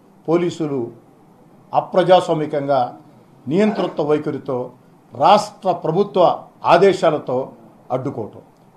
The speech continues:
అందుకే భవిష్యత్తులో సాగించే ప్రజా ఉద్యమాల్లో ముందస్తు హెచ్చరికలు లేకుండా, ముందస్తు ప్రకటనలు లేకుండా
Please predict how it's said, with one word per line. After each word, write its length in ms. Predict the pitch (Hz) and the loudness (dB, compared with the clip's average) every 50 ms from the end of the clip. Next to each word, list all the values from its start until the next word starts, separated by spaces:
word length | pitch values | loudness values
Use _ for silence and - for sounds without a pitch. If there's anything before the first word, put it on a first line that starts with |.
| _ _ | _ _
అందుకే 360 | 143 170 190 202 - - 196 185 | -2 0 0 0 0 2 2 2
భవిష్యత్తులో 640 | 156 143 165 185 175 - 202 180 180 180 165 170 160 151 131 - - - _ _ _ _ _ - - _ _ - - | 2 2 2 0 2 0 -2 -4 -2 0 0 2 2 0 -2 -4 -10 -16 _ _ _ _ _ -20 -20 _ _ -12 0
సాగించే 440 | - 160 156 156 160 151 147 - 151 139 | 2 2 2 2 0 -4 -4 -4 -4 -4
ప్రజా 340 | - 139 143 139 151 180 170 151 | -2 -2 -2 2 2 2 2 2
ఉద్యమాల్లో 640 | 139 123 143 147 147 143 139 139 139 135 131 117 110 - - - - _ - - - - _ _ _ _ _ _ _ _ _ _ _ _ _ _ - | 0 -4 -4 -2 -2 -2 -2 -2 -2 -4 -4 -4 -6 -10 -16 -20 -20 _ -20 -20 -20 -20 _ _ _ _ _ _ _ _ _ _ _ _ _ _ -4
ముందస్తు 520 | 139 170 196 202 202 202 196 - - 202 175 131 - - - - _ _ _ _ _ _ _ _ _ _ _ _ _ _ - | -2 -2 0 2 0 0 -2 0 0 0 0 0 -2 -6 -16 -20 _ _ _ _ _ _ _ _ _ _ _ _ _ _ -6
హెచ్చరికలు 500 | 139 139 - 202 190 180 - 170 147 131 139 | -6 -4 -2 -2 -2 0 0 -2 -2 -2 -2
లేకుండా, 360 | 147 147 - 139 131 131 151 185 - - - _ _ _ _ _ _ _ _ _ _ _ _ _ _ _ _ 143 | -4 -4 -6 -6 -4 -2 -4 -4 -6 -10 -20 _ _ _ _ _ _ _ _ _ _ _ _ _ _ _ _ -2
ముందస్తు 480 | 170 202 214 208 226 214 226 - 202 175 139 - - - - _ _ _ - | 0 2 4 4 4 2 2 0 0 0 0 -2 -6 -14 -20 _ _ _ -6
ప్రకటనలు 440 | 156 165 175 170 202 190 180 160 143 | -4 -4 0 0 0 0 0 0 -2
లేకుండా 440 | 147 151 147 151 156 135 131 143 | -2 -4 -4 -4 -6 -2 -2 -2